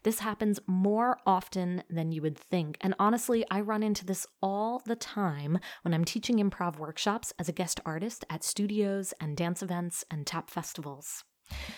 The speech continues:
Students like this need to be reintroduced to improvisation in a different way. You can't reintroduce them to improv like it's their first time because they already had their first time. They already had their first introduction,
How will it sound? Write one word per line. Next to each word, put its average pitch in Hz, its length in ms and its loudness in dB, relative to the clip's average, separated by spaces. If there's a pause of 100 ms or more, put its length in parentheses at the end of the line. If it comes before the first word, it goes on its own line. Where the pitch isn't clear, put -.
Students 262 580 2
like 220 240 0
this 185 260 0 (240)
need 202 360 8
to 240 80 0
be 202 180 0
reintroduced 170 1200 2
to - 100 -4
improvisation 180 960 0
in 175 80 -2
a 175 60 2
different 175 480 -4
way. 156 520 -6 (580)
You 190 100 2
can't - 500 -2
reintroduce 220 720 0
them 185 200 2
to - 100 -2
improv 165 580 0
like 160 180 -2
it's 180 140 -4
their 165 160 -4
first - 440 0
time 165 520 2 (320)
because 220 220 0
they 262 100 2
already 294 220 0
had 247 340 -2
their 226 140 4
first - 400 -2
time. 151 300 -2
They 175 100 2
already 233 220 2
had 208 360 -4
their 208 160 0
first 190 380 -2
introduction, 196 760 0